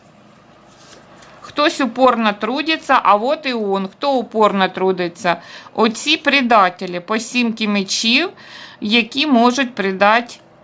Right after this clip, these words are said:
ну да, місто. Я так вам і сказала, ще не бачила цієї карти. Сімка мечів. Це, знаєте, як кажуть, пірова перемога, да? Е,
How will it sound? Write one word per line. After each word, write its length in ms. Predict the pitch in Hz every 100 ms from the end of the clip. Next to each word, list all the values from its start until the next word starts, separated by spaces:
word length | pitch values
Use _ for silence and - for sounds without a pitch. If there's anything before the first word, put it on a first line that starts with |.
| - - -
ну 140 | 262
да, 320 | 233 196 180 190
місто. 640 | 214 240 220 - - 185 190 -
Я 180 | 214 247
так 220 | 262 262 262 -
вам 300 | 208 247 262 254
і 100 | 220
сказала, 560 | - 233 220 277 285
ще 160 | 262 254
не 140 | 233
бачила 540 | 226 233 262 269 247 214
цієї 480 | - 208 220 233 226
карти. 640 | 226 214 190 - 165 175 - - -
Сімка 460 | - - 247 247 240
мечів. 540 | 233 226 - 226 180 170 - - - -
Це, 180 | - 277
знаєте, 440 | 247 294 330 320
як 180 | 247 233
кажуть, 460 | 247 240 226 214 - - - - _ -
пірова 480 | 277 311 311 294 277
перемога, 840 | 269 277 277 277 285 269 208 185
да? 340 | 180 226 262 - _ _ _ _ _ - _ _ -
Е, 440 | 214 214 214 202